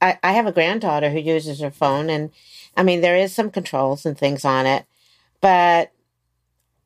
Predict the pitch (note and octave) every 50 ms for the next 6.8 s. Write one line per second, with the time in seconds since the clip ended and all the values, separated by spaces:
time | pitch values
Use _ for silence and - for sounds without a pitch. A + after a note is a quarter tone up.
0 | _ - F#3 F#3 - - A3 G3+ F#3+ A3+ B3 B3 B3 B3 A3+ F3+ E3 - - F3
1 | D#3+ C#3+ B2 - - D#3 D3+ D3 B2 - - _ _ _ _ _ _ _ _ -
2 | D#3 C#3 - - - - - _ _ _ _ - G#3 G3+ G#3 A#3 A#3+ A#3 A#3 A#3
3 | A#3 A#3 A#3 B3 B3 - A3 G#3 F#3+ F#3+ F#3 - G3 F#3 G#3 A3+ B3 A3 D#3 D3
4 | - - - F3 E3+ - F3+ F#3 F#3+ G3+ G3+ G3+ G3 F#3+ F#3 - - G#3 A3 A#3
5 | A#3 F#3+ D3+ D3 D3+ D#3 - _ _ _ - - - - - - - A#3 G#3+ G#3
6 | G3+ G3 F#3+ F#3 - - - F#3 F#3+ F#3 F3+ F3+ F3 E3+ -